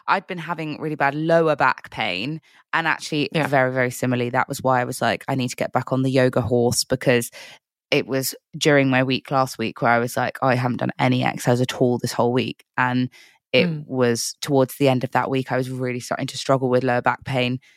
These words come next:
Speaker 1: Uh, I think because I sit at a desk, um, and also, like, I have quite an old, lovely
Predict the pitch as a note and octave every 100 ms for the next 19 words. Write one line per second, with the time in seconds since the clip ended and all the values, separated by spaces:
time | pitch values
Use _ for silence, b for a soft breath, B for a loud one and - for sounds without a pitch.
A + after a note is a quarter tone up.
0 | b b B2 A#2 F#3 F#3 - D#3+ C#3 C3+
1 | - C#3+ - C3+ C#3 C3 B2+ - - -
2 | B B B - C3 C3 B2+ C3 - _
3 | _ _ _ _ - F3+ E3 - D#3+ D3+
4 | - D3+ D3+ - C#3+ C#3+ C#3 - D3 C3+
5 | C#3+ - C#3+ C3 C3 C3 C3 - - E3+
6 | A3 - C#3 C3 C3+ D#3+